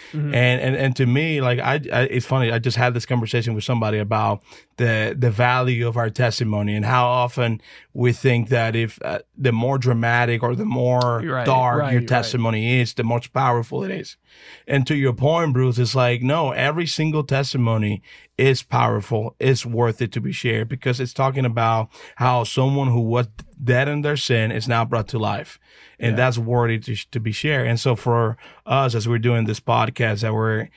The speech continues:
Speaker 2: encouraging our people or our listeners to take whatever we're learning on Sunday and apply it beyond the pew, this is certainly an area that we can all apply, is to recognize that we have a story to tell that truly is not our story.
Speaker 1: Yeah.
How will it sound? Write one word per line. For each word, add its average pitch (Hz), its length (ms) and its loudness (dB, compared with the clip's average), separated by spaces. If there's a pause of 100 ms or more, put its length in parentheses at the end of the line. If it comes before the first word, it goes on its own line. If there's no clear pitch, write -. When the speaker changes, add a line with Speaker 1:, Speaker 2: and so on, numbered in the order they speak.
(180)
Speaker 2:
encouraging 127 640 0
our 113 140 -2
people 113 560 0 (280)
or 113 100 0
our 110 120 2
listeners 113 720 0 (320)
to 113 720 0 (140)
take 139 260 2
whatever 127 400 2
we're 117 140 0
learning 120 400 2
on 113 80 0
Sunday 120 400 2
and 110 100 0
apply 131 520 2
it 113 100 -2
beyond 113 240 -2
the 113 60 -6
pew, 131 400 0 (440)
this 147 180 2
is 147 120 2
certainly 120 420 0
an 113 140 -2
area 110 320 -2
that 110 300 -2
we 123 260 0
can 123 120 0
all 127 460 2
apply, 113 540 -4
is 117 220 -2
to 123 140 -2
recognize 113 600 -2
that 113 160 0
we 120 160 0
have 123 160 0
a 110 40 -2
story 131 360 -2
to 139 100 -4
tell 117 220 0
that 110 160 -4
truly 147 440 -2 (300)
is 123 160 -4
not 135 260 2
our 117 140 0
story. 113 600 -2
Speaker 1:
Yeah. 143 180 -6